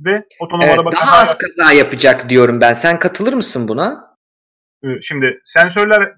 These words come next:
Speaker 1: trafiğin geri kalanı, her şey planlandığı gibiyken demir yolları otonom olduğu zaman elbette daha az kaza oluyor. Veya
Speaker 2: Hı hı.
Speaker 1: ne bileyim, sinyalizasyon güzel koordine edildiğinde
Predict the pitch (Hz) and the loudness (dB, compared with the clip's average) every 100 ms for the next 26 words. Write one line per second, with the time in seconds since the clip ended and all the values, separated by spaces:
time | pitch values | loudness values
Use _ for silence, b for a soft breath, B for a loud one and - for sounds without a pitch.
0 | - 185 185 190 190 190 151 185 202 175 | -6 -6 -4 -4 -4 -6 -2 -2 0 0
1 | 160 165 185 180 170 170 175 175 175 185 | 0 2 0 -2 -2 0 2 0 0 -6
2 | 170 143 127 120 151 220 220 175 160 151 | -6 -10 -10 -4 -2 0 0 -2 0 -2
3 | 147 151 147 143 143 131 156 220 - - | -2 -4 -4 -4 -4 -6 -6 -6 -10 -6
4 | 220 185 175 175 147 - 139 131 120 110 | -6 0 2 2 0 -2 0 2 2 -2
5 | 104 104 _ _ 139 139 135 160 214 165 | -8 -12 _ _ -2 0 0 -4 -10 -12
6 | 143 160 156 156 156 143 151 143 147 151 | -12 -8 -6 -2 -2 -4 -10 -8 -2 -2
7 | 147 147 139 147 147 139 139 139 | -2 -8 -8 -10 -8 -8 -8 -6